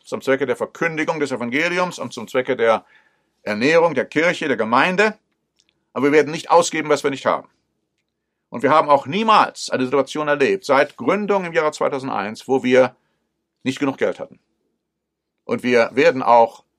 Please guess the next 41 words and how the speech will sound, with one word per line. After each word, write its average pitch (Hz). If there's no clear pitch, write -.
insoweit 123
weiter 123
auf -
diese 117
Weise 101
aktiv -
sein. -
Aber 143
wie 160
ich 165
sagte, -
es 127
gibt 160
immer 143
diese 131
Situationen, 131
wo 135
man 131
natürlich 135
sich 127
dann 113
fragt, 127
ja, 120
was 113
ist -
jetzt? -
Ist -
das 131
jetzt 131
wirklich 135
die 123
richtige 127
Art 120
und 113
Weise, 131
wie 113
wir 113
uns 120
jetzt 117
verhalten 120
haben? 110